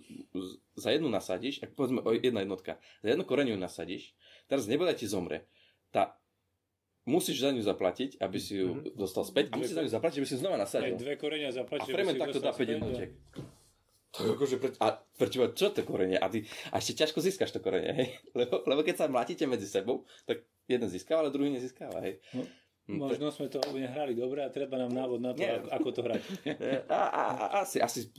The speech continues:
Speaker 1: asi zahrať to dvakrát znamenalo zistenie, že proste tí fremeni, keď chcú, vedia byť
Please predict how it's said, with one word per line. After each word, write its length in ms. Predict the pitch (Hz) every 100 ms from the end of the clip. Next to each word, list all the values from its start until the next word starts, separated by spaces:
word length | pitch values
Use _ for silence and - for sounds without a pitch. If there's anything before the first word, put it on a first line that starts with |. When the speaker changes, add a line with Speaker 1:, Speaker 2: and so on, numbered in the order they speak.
| -
Speaker 1:
asi 320 | - - 147 - _ _ _ _ _
zahrať 340 | 107 147 185
to 80 | 127
dvakrát 320 | 110 147 160
znamenalo 640 | 127 120 120 120 143 127 107
zistenie, 540 | 101 113 - 151 135
že 160 | 104 110
proste 480 | 110 113 - 113 95 - _ _ _ _ _
tí 80 | -
fremeni, 480 | - 135 143 147 127
keď 320 | 110 95 90 - -
chcú, 320 | - 160 175 127
vedia 240 | 131 120
byť 260 | 98 104